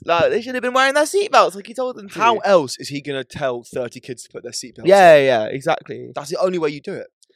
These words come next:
Speaker 1: It's
Speaker 2: We've
Speaker 1: li-
Speaker 2: all, we've all had that done to us before.
Speaker 1: Yeah, yeah, yeah.
Speaker 2: Like, my parents did that to me. <laughs>
Speaker 1: Did th-, what? Did they?
Speaker 2: Yeah, yeah, just like a little, like, "Oh, oh," you know,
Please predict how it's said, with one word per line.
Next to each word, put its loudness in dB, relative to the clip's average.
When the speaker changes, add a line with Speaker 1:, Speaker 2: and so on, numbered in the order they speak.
Speaker 1:
It's 4
Speaker 2:
We've 0
Speaker 1:
li- 6
Speaker 2:
all, 6
we've -4
all 2
had -8
that 0
done -8
to -12
us -12
before. -16
Speaker 1:
Yeah, 2
yeah, -6
yeah. -10
Speaker 2:
Like, -6
my -4
parents -2
did -10
that -2
to -8
me. -10
<laughs> -12
Speaker 1:
Did -6
th-, -12
what? 8
Did -6
they? -2
Speaker 2:
Yeah, 2
yeah, -4
just -8
like -6
a -2
little, -2
like, 2
"Oh, -8
oh," 0
you -10
know, -4